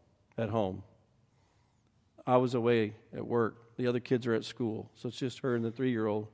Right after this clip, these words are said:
And he's been playing quietly in the other room, and so she's on the phone in the kitchen. Well, Mary was doing calligraphy with an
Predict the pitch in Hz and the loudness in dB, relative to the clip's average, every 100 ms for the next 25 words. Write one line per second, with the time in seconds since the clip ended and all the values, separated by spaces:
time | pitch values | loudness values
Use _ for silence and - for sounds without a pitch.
0 | - _ _ _ _ _ _ _ _ 165 | -20 _ _ _ _ _ _ _ _ 2
1 | 143 139 - - 135 127 131 127 120 131 | 4 2 -2 0 0 2 4 4 6 10
2 | 127 123 127 123 123 120 123 123 120 - | 10 10 4 4 4 4 2 2 -2 -6
3 | 117 139 127 113 113 - 120 113 110 113 | -8 -4 0 2 2 0 2 2 0 -4
4 | - 127 - 160 - _ _ _ _ _ | -4 -4 -4 -18 -20 _ _ _ _ _
5 | _ _ _ _ _ _ _ _ _ 147 | _ _ _ _ _ _ _ _ _ 4
6 | 143 - 175 247 185 147 123 143 131 - | 4 4 6 8 8 6 4 4 4 6
7 | 160 170 175 143 - 117 104 113 117 117 | 10 12 12 10 4 2 4 2 2 0